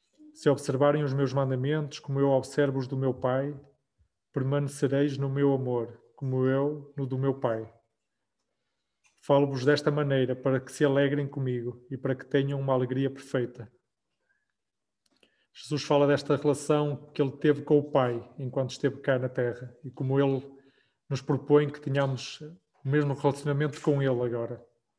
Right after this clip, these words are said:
Depois, mais à frente,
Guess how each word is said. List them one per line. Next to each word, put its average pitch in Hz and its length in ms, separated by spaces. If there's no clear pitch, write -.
Depois, - 340
mais 147 180
à 143 120
frente, 156 600